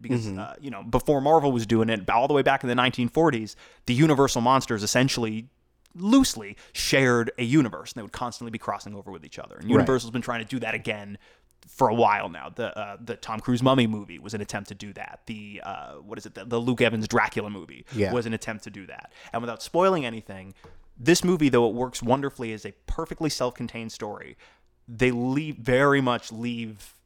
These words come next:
Speaker 1: room to tell another story set in this universe with these, potentially with these same characters. I actually think Elizabeth Banks is attached to do an Invisible Woman movie, which may or may not have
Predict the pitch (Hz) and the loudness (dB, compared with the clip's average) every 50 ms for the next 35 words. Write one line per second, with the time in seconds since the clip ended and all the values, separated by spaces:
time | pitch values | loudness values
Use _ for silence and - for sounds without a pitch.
0 | _ _ 123 113 107 127 135 127 120 110 104 98 98 98 - _ - - 123 - | _ _ -10 -2 2 4 4 4 2 -2 -8 -12 -16 -20 -20 _ -10 -10 -8 -4
1 | - 120 117 117 110 107 107 107 104 110 104 - - - 131 123 120 113 104 101 | -2 0 2 2 4 4 2 2 0 0 -4 -6 -4 0 2 2 2 2 0 -4
2 | 101 - - - 120 101 104 - _ _ _ _ _ _ _ _ _ _ _ _ | -8 -8 -6 -6 -6 -8 -8 -10 _ _ _ _ _ _ _ _ _ _ _ _
3 | _ _ - _ _ - 143 143 151 135 - - 123 117 113 95 107 104 104 - | _ _ -20 _ _ 0 0 2 2 0 0 0 0 0 0 -2 -4 -8 -8 -12
4 | - 110 104 - 110 110 101 - - - - _ _ _ _ - - - 156 165 | -14 -16 -16 -14 -14 -14 -12 -14 -16 -16 -20 _ _ _ _ -8 -6 -2 -2 -2
5 | 175 - 151 135 - 120 117 - - 110 107 - - 143 131 - - 92 90 - | -2 -2 -4 -4 -4 -4 -4 -2 -4 -4 -2 2 4 4 4 2 -2 -10 -4 0
6 | - 135 180 220 - 208 185 180 139 117 117 143 139 127 127 - - 101 107 127 | 2 2 2 4 2 2 2 2 0 2 2 2 4 2 0 0 0 -6 -6 -6
7 | 135 143 131 123 - - 123 127 139 - - - - - - - 131 123 113 117 | -8 -6 -4 -4 -2 0 2 0 0 -2 -6 -16 -18 -16 -14 -12 -12 -4 -2 0
8 | 123 127 120 117 117 101 123 120 117 113 113 117 110 110 117 123 135 147 151 156 | 0 0 0 -2 -4 -4 -6 -6 -4 -2 -2 -2 0 -2 -2 -2 -2 -2 -2 -2
9 | 165 160 180 196 190 - - - - - - 120 120 - - 110 104 104 127 170 | -2 -2 -4 -8 -10 -14 -20 -20 -20 -10 -6 -6 -6 -6 -6 -12 -8 -4 0 2
10 | 170 160 160 160 151 135 135 117 | 2 2 2 0 0 -4 -4 -12